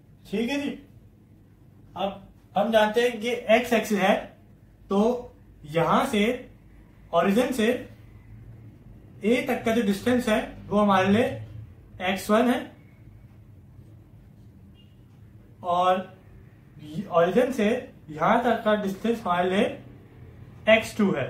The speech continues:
ठीक है जी, और ये जो हिस्सा है, ये line, ये line, ये हमारे लिए क्या है, ये हमारे लिए obviously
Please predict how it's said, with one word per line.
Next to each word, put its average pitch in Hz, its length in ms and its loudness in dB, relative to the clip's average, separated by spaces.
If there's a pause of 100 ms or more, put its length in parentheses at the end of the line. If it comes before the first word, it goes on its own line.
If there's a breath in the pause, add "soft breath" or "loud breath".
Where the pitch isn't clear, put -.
(1500)
ठीक 240 180 2
है 311 80 2
जी, 220 120 0 (1160)
और 208 440 2 (2500)
ये 214 120 2
जो 269 140 -2
हिस्सा 196 280 2
है, 175 160 2 (1200)
ये 208 180 2
line, 214 360 4 (420)
ये 226 180 4
line, 196 300 4 (920)
ये 220 200 4
हमारे 190 320 4
लिए 208 100 2
क्या 196 180 2
है, 208 160 6 (1400)
ये 202 140 2
हमारे 202 240 4
लिए 240 200 2
obviously 208 520 -4